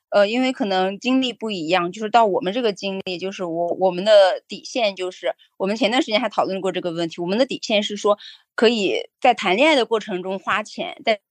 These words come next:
但是绝对不给男人花钱，<laughs> 就是这是一个相对比较那什么的问题。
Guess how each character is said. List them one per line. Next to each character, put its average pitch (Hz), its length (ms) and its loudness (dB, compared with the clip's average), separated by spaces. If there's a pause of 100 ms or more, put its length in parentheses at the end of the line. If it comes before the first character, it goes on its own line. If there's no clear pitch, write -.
但 269 100 -4
是 233 80 -12
绝 185 140 -2
对 220 100 -2
不 - 120 -14
给 208 220 0
男 156 160 -2
人 214 180 4
花 175 180 2
钱， - 220 -4
<laughs> - 640 -2
就 285 80 0
是 240 420 4
这 269 120 2
是 285 180 -2
一 220 140 -8
个 208 400 6
相 233 260 -2
对 220 200 0
比 202 120 -14
较 185 160 0
那 190 160 -2
什 160 80 -10
么 170 100 -10
的 175 120 -8
问 180 220 -6
题。 - 280 -16